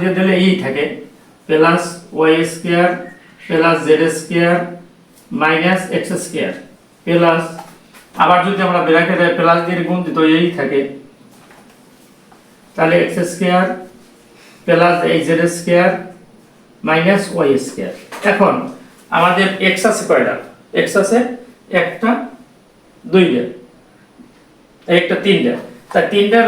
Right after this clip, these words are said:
মধ্যে একটা হলো বি-, আহ, আহ, বিয়োগ, আর দুইটা হলো যোগ। তা দুই কোণে এক গেল থাকে এক, এই এক্স স্কয়ার। আবার ওয়াই আছে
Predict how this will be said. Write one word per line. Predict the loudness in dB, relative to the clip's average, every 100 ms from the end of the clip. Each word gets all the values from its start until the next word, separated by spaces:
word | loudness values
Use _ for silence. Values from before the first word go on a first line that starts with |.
| 4
মধ্যে | 4 2
একটা | 2 2
হলো | 2 0 -4 -10
বি-, | -4 2
আহ, | 4
আহ, | 4 2 0 -2 2 4 4
বিয়োগ, | 2 2 2 -4 -2
আর | -2 0
দুইটা | 0 2
হলো | 2
যোগ। | 2 0
তা | -2
দুই | 0 0
কোণে | 2 2 2
এক | 0
গেল | 2 0
থাকে | 2 2
এক, | 0 -2 -12 -20 _ _ _ _ _ _ _ -6
এই | 0 0
এক্স | 0 -6
স্কয়ার। | -10 -10 -10 -12 -20 _ -20 -20 _ _
আবার | -2 2 2 2
ওয়াই | 4 4
আছে | 4